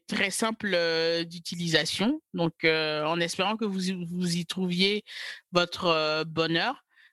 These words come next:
Nous, on travaille, euh, vraiment d'arrache-pied et, et, et tous les jours pour pouvoir, euh, on va dire, faire grandir le catalogue. Donc, euh, voilà, sur la plateforme, on propose un, un large cho-, un large choix, euh, de livres audio sur diverses thématiques.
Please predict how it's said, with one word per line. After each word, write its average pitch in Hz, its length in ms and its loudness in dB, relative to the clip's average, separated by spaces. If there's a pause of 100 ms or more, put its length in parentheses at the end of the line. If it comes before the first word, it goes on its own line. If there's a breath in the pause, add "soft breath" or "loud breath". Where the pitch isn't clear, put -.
(120)
Nous, 208 100 8
on 220 120 2
travaille, 190 560 0
euh, 165 320 -2
vraiment 170 280 0
d'arrache-pied 208 1040 -2
et, 175 680 -2
et, 143 180 -6
et 185 100 2
tous - 160 2
les 208 200 2
jours 226 380 0 (440 loud breath)
pour 190 80 -2
pouvoir, 190 460 4
euh, 175 240 0
on 160 60 -2
va 165 100 -2
dire, 196 160 -4
faire 185 220 -2
grandir 185 440 0
le 180 120 -2
catalogue. 180 680 0 (560)
Donc, 190 400 2
euh, 175 340 2
voilà, 170 220 0
sur 220 160 -2
la 180 100 2
plateforme, 208 640 -2
on 190 100 0
propose 202 640 2
un, 185 80 2
un 180 200 0
large 190 260 -2 (140)
cho-, 190 200 -10
un 180 140 4
large 190 340 0
choix, 208 400 2 (460 loud breath)
euh, 180 180 4
de 175 140 0
livres 196 260 0
audio 185 280 2
sur 208 220 0
diverses 180 400 0
thématiques. - 600 -2